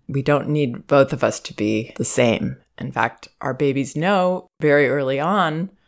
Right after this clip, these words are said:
that daddy's a lot different. Mommy does it this way.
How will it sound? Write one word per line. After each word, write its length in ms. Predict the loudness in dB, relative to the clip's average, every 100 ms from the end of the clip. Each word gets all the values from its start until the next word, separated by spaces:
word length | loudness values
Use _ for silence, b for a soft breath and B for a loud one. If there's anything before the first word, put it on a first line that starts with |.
| _
that 240 | 2 2 2
daddy's 360 | 2 2 0
a 40 | 2
lot 240 | 2 2
different. 560 | 2 2 2 2 0 -4
Mommy 300 | -2 0 0
does 180 | 0 -2
it 140 | -2
this 260 | -2 -2 0
way. 520 | 4 6 4 2